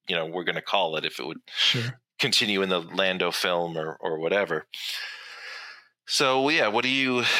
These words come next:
Speaker 1: what do you think about that?
Speaker 2: Yeah, and I, um, I think they should actually do what the comic books, uh, uh, do, uh, from time to time when they swi-, they, they have kind of an overarching story in different titles.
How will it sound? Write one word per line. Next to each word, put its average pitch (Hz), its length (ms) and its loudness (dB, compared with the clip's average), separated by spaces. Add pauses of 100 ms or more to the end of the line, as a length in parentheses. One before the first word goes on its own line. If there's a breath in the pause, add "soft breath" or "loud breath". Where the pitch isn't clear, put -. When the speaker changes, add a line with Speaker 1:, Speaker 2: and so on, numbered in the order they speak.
(500 loud breath)
Speaker 1:
what 127 80 -2
do 123 40 -2
you 113 80 -2
think 117 260 -4
about 110 300 2
that? 107 280 2 (880 loud breath)
Speaker 2:
Yeah, 254 300 6
and 208 180 4
I, 208 240 6
um, 190 460 4 (140)
I 208 120 6
think 311 260 0
they 233 140 6
should 185 240 4
actually 190 540 4
do 170 320 6
what 170 200 4
the 147 80 -2
comic 170 380 2
books, 131 380 0
uh, 123 320 2
uh, 120 240 2 (560)
do, 135 500 6
uh, 123 300 2
from 131 180 0
time 131 260 2
to 120 80 2
time 120 360 2
when 120 140 2
they 120 180 4
swi-, 143 420 2
they, 139 220 2
they 143 200 2
have 180 280 2
kind 175 180 2
of 160 100 2
an 143 120 4
overarching 151 1040 2
story 143 500 4
in 131 240 0
different 135 340 2
titles. 151 540 2